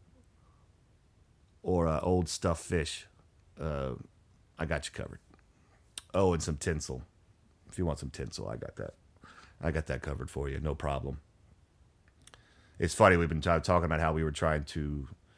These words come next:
find stuff to do. And my wife was talking to my, uh, was talking to our son, and she was saying how they were gonna make homemade Play-Doh, and they were missing an ingredient. She's like, "What's the main ingredient we're missing?" And I was like, "Play-Doh." <laughs>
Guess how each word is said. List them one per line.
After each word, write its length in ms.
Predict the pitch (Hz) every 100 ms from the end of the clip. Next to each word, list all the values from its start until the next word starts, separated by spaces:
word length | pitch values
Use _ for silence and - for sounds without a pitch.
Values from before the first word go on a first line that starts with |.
| - -
find 300 | - 98 90
stuff 260 | 82 87 78
to 80 | 80
do. 360 | 76 85 85 87 - _ _ - - _
And 80 | 76
my 60 |
wife 240 | 76 76 78
was 100 | 76
talking 360 | - 76 -
to 60 | 76
my, 260 | 73 73 69
uh, 440 | - - - -
was 140 | 87
talking 300 | - 85 80
to 160 | 73 78 - _ - - - - - _ _
our 100 | 80
son, 360 | 78 - 131 101
and 360 | 85 80 76 -
she 180 | -
was 120 | 78 78
saying 260 | 87 78
how 80 | 80
they 100 | 78
were 80 | 80
gonna 120 | 82
make 200 | 82 78
homemade 500 | - 98 95 90 85
Play-Doh, 560 | - 123 131 95 78 71 - - - -
and 120 | 92
they 60 | 92
were 100 | 82
missing 300 | 95 98 87
an 80 | 76
ingredient. 480 | 78 90 101 82
She's 160 | 69 80
like, 140 | 82
"What's 180 | 92 170
the 100 | -
main 300 | 160 113 135
ingredient 440 | 123 95 120 120 85
we're 60 |
missing?" 480 | 92 127 - 92 73
And 100 | 73
I 140 | 85 85
was 100 | 80
like, 280 | 80 69 - _
"Play-Doh." 460 | 92 87 87 92 92 - - -
<laughs> 100 | 135